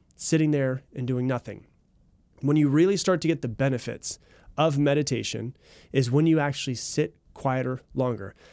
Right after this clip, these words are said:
I just got back last week from a, uh, a seven day, it was actually six full days, so six and a half day meditation conference retreat that I went to.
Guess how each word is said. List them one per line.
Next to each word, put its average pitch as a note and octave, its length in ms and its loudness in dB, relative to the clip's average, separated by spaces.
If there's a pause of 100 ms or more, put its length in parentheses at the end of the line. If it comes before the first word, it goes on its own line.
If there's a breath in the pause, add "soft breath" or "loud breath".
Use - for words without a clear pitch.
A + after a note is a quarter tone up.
(280 soft breath)
I C3 60 2
just D#3 160 2
got D#3+ 180 4
back C#3+ 220 2
last C3+ 380 -2
week C3+ 200 0
from B2 400 -4
a, A#2+ 300 -4
uh, A2+ 240 -6
a A2+ 80 -10
seven E3 520 0
day, A#2+ 340 -2 (160)
it D#3 40 -12
was B2+ 80 -8
actually C#3 260 -4
six - 280 -2
full D3 180 -2
days, A2 180 -4
so A#2+ 100 -6
six - 300 -4
and E3 80 0
a C#3 40 -2
half C#3 380 -4
day B2 300 -2 (420 loud breath)
meditation C#3 840 0 (100)
conference C#3+ 680 -4
retreat C3+ 440 0
that A#2+ 100 0
I A2+ 60 0
went G#2+ 200 -4
to. A2 200 -6